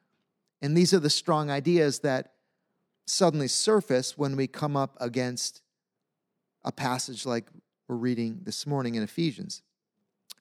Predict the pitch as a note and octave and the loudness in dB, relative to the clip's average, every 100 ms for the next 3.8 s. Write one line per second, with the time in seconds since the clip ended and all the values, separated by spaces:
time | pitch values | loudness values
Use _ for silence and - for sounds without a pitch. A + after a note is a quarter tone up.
0 | _ _ _ _ _ _ _ _ D3+ E3 | _ _ _ _ _ _ _ _ 2 6
1 | E3+ F#3+ A3+ A3+ - G3+ F#3 F#3 - G3+ | 8 10 10 8 6 6 4 2 0 4
2 | G3 - E3+ D3+ C#3+ E3+ F3+ D#3+ D3 E3 | 4 2 -2 -2 -2 2 2 2 2 6
3 | G3 G3+ E3 D3 C#3 D3 D#3 - | 6 4 2 0 2 2 0 -6